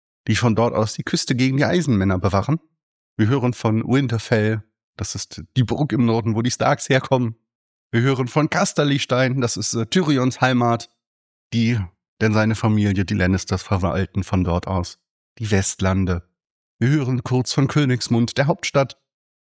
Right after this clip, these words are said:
Wir hören von den Mondbergen, die das grüne Tal abschotten und durch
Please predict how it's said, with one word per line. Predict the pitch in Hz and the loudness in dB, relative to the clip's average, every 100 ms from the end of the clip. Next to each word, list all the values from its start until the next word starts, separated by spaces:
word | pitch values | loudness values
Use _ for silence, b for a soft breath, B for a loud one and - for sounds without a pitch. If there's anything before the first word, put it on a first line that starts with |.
| _ _ _ - | _ _ _ 0
Wir | 117 | 2
hören | 123 117 127 113 | 2 2 0 -2
von | - 104 | -2 0
den | 110 110 | 2 2
Mondbergen, | 110 120 - 117 113 117 117 - _ _ _ - | 2 0 0 2 2 2 -2 -4 _ _ _ -4
die | 120 | 0
das | 123 - | 0 -2
grüne | 117 131 120 | 0 0 0
Tal | - 117 123 - | 0 0 0 0
abschotten | - - - 139 - 127 117 | -4 -4 0 0 2 0 2
und | - 110 - - | 0 0 -2 -6
durch | 107 110 - - | 0 0 -2 -14